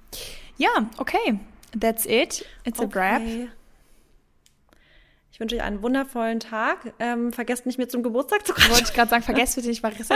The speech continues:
Speaker 1: zu
Speaker 2: <laughs>
Speaker 1: Eigentlich hätten wir die Folge starten müssen mit Happy Birthday to you, aber nein.
Speaker 2: Nein, das darfst du ja nicht vorher machen.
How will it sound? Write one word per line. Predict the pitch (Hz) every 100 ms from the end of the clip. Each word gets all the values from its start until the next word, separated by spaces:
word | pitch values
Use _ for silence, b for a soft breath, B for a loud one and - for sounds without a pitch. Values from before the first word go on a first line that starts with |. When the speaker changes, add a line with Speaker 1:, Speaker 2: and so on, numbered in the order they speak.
| 539
Speaker 1:
zu | - 427
Speaker 2:
<laughs> | 640 -
Speaker 1:
Eigentlich | 247 277 294
hätten | 294
wir | 254
die | 240 233 226
Folge | 220 226 226 226
starten | - 208 202
müssen | 202
mit | 202 196
Happy | 190 185 196 202
Birthday | 233 233 233 226 208 208
to | - 262
you, | 247 233
aber | - 185
nein. | 185
Speaker 2:
Nein, | 220 220 240
das | 226
darfst | 214 220
du |
ja | 196
nicht | 190
vorher | - 185 175
machen. | 156 160